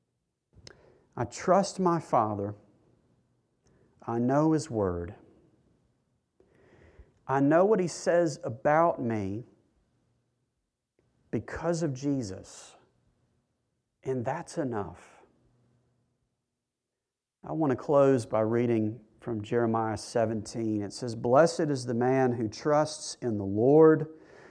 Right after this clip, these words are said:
whose trust is the Lord.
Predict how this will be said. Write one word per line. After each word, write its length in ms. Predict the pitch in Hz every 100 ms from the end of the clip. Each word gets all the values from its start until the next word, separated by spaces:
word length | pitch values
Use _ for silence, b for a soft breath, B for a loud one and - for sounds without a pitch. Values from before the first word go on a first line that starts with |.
| B -
whose 320 | 135 127 -
trust 680 | - - 160 151 - - - b b b b _ -
is 440 | 175 175 127 -
the 160 | - 104
Lord. 500 | 95 87 85 92